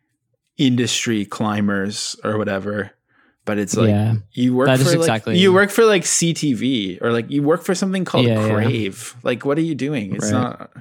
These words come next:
Speaker 1: this isn't a real place. Just, like,
Speaker 2: I wish I
Speaker 1: calm
Speaker 2: could work
Speaker 1: down.
Speaker 2: for Crave, though, to be honest.
Speaker 1: <laughs> Yeah,
Speaker 2: It'd probably be a
Speaker 1: that'd be
Speaker 2: good
Speaker 1: cool.
Speaker 2: job.
Speaker 1: You could work, f-, you could, like, promote the Jay Baruchel new show where he's
Speaker 2: <laughs>
Speaker 1: like,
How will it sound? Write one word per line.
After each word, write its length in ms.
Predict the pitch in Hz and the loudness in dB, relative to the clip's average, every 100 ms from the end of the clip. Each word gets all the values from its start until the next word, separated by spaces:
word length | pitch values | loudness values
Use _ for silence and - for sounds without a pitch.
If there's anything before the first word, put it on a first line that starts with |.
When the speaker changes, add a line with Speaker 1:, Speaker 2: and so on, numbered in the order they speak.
| - _ | -20 _
Speaker 1:
this 160 | 139 156 | -6 -4
isn't 260 | 147 180 | -2 -2
a 60 | 156 | -2
real 340 | 110 117 135 | 0 0 0
place. 720 | - 104 123 104 123 - - - _ _ _ | -2 -4 -4 -4 -8 -12 -14 -16 _ _ _
Just, 220 | 113 - 127 | -10 -6 -6
like, 200 | 117 - | -4 0
Speaker 2:
I 80 | |
wish 120 | 139 143 | 2 2
I 80 | |
Speaker 1:
calm 40 | 139 | 0
Speaker 2:
could 100 | 120 | 2
work 220 | 120 110 | 0 0
Speaker 1:
down. 80 | - | -4
Speaker 2:
for 120 | - 110 | -6 -4
Crave, 340 | - 101 107 | -2 0 0
though, 200 | 113 113 | 2 2
to 60 | 113 | 2
be 120 | 117 | 2
honest. 500 | 117 123 131 - - | 4 4 2 -2 -8
Speaker 1:
<laughs> 540 | 113 - - 139 - - - - - 190 - - - | -8 -4 -2 0 -2 -6 -12 -10 -6 -4 -4 -4 -4
Yeah, 100 | - | -6
Speaker 2:
It'd 200 | - - | -6 -2
probably 240 | 139 139 143 | 2 4 4
be 60 | |
a 20 | |
Speaker 1:
that'd 80 | 131 | 4
be 80 | 120 | 2
Speaker 2:
good 80 | 107 | 0
Speaker 1:
cool. 80 | 110 | 2
Speaker 2:
job. 300 | 110 123 127 139 - - - - _ | 2 0 -4 -14 -16 -20 -20 -20 _
Speaker 1:
You 100 | 151 | -2
could 160 | 156 143 | 0 2
work, 220 | 131 135 | 2 0
f-, 120 | - - | -6 -2
you 160 | 135 | 0
could, 140 | 139 135 | 0 2
like, 240 | 127 117 | 0 0
promote 420 | 123 113 113 113 | 0 2 2 0
the 160 | - 110 | 0 0
Jay 380 | 104 110 113 113 | -2 -2 0 0
Baruchel 1040 | 104 104 104 107 - 110 101 101 107 - - | 0 0 2 0 0 -2 0 0 -2 -6 -10
new 300 | 113 110 107 | -4 -4 -4
show 360 | - 113 107 107 | -4 -4 -2 -4
where 100 | - | -2
he's 260 | 110 120 | -4 -4
Speaker 2:
<laughs> 0 | |
Speaker 1:
like, 240 | - - | -6 -12